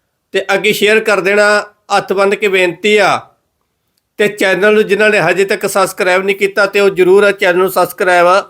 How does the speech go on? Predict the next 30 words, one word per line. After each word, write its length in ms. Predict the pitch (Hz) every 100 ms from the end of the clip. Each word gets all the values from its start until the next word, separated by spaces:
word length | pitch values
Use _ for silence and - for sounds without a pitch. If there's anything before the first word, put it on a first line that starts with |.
| _ _ _ _ -
ਜ਼ਰੂਰ 300 | 139 202 226
ਕਰ 200 | 240 175
ਲੈਣਾ। 460 | 277 196 160 - _ _ _ _ _
ਸਭ 240 | - 185 202
ਤੋਂ 160 | 233
ਪਹਿਲਾਂ 280 | - 208 208
ਆਪਾਂ 200 | 202 202
ਗੱਲ 220 | 190 185
ਕਰਦੇ 380 | 190 196 180 202
ਆ 340 | 196 196 196 _ _ _ _
ਫੌਜ 280 | - 180 190
ਦਾ, 380 | 190 180 110 - _ _ _ _ _ _ _ _ _ -
ਕਿ 80 |
ਫੌਜ 360 | 196 185 180 196
ਦੀ 120 | 208
ਗੱਡੀ 240 | 190 180 208
ਇੱਕ 180 | 202 208 208 180 151 _ -
ਡੂੰਘੀ 420 | 160 185 202 220
ਖਾਈ 260 | 202 185 185
ਦੇ 80 | 202
ਵਿੱਚ 140 | 196
ਡਿੱਗੀ 340 | 170 160 208 208
ਆ। 420 | 180 180 - _ _ _ _ _ _
ਜੰਮੂ 380 | 135 185 202 233
ਕਸ਼ਮੀਰ 500 | 233 214 208 202 202
ਦੇ 140 | 214 202
ਡੌੜ 360 | 185 185 196
ਦੇ 140 | 185 196
ਜਿਹੜੇ 280 | 208 202
ਵਿੱਚ 280 | 185 185 208